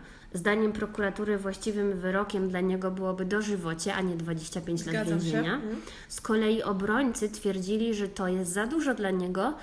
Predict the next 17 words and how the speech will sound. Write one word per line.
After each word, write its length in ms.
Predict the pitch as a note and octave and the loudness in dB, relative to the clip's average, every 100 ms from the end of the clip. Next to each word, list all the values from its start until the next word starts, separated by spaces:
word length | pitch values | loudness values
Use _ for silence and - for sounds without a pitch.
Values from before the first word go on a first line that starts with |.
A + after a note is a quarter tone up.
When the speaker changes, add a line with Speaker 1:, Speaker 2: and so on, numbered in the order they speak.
| - - | -14 -10
Speaker 1:
ponieważ 540 | - A3+ A#3 A3+ A3+ A3 | 0 2 4 2 2 0
to 140 | - | 2
nie 180 | A3 A3+ | 2 2
była 260 | C4 D#4+ B3 | 2 2 2
zbrodnia 500 | G#3+ G#3+ G#3 G3+ F#3+ | 2 2 2 2 2
zaplanowana, 840 | F#3+ G3 F#3 F3+ E3+ D#3 E3+ C4+ - | 0 0 0 0 0 0 2 2 0
tylko 360 | C4 C4 - G3+ | -2 -2 -2 -2
to 140 | A3 | -2
była 220 | G3+ G3 | 0 0
zbrodnia 440 | F#3+ F#3 A3 A3+ G3+ | 0 -2 -2 0 -2
popełniona 600 | G3+ F#3+ F3+ F#3+ F#3+ F3 | -4 -4 -2 0 0 0
w 80 | E3 | 0
afekcie, 800 | F#3+ F#3 E3 E3 - F3 G3+ D4+ - - - | -2 -2 -6 -8 -8 -4 -4 -6 -12 -16 -8
czyli 240 | - A3+ A3 | -4 -2 -2
pod 220 | G#3+ G3+ | -2 -4
wpływem 380 | - A3 G#3 G3+ | -4 0 2 2
emocji, 640 | F#3+ F3+ E3 - - A#3+ | 2 2 0 -2 0 2